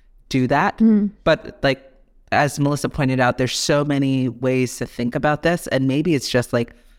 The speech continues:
Speaker 1: a small geothermal plant is, like, reasonable. That small geothermal plant that might be grid tied.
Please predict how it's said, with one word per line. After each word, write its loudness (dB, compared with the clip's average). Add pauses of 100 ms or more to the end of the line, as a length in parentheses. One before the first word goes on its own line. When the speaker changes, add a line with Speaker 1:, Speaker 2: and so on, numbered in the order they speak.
(140)
Speaker 1:
a -2
small 2
geothermal 2
plant -2
is, -2
like, 0
reasonable. -2 (400)
That 0
small 2
geothermal 0
plant -2
that -4
might 0
be 0
grid -4
tied. -4